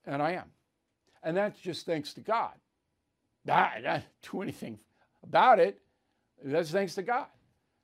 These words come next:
But I hone it, I hone it, I hone it. I exercise here and physically.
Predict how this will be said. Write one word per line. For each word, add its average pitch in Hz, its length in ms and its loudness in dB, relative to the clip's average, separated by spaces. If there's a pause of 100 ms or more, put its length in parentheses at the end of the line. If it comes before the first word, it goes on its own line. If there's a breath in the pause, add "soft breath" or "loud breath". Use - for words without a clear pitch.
(120)
But 156 180 4
I 180 120 12
hone 254 320 10
it, 202 200 4
I 151 120 4
hone 214 320 4
it, 202 180 -2
I 170 140 4
hone 233 260 4
it. - 180 -4 (760)
I 127 160 -4
exercise 160 560 -2
here 226 560 6
and 240 340 2
physically. 151 680 0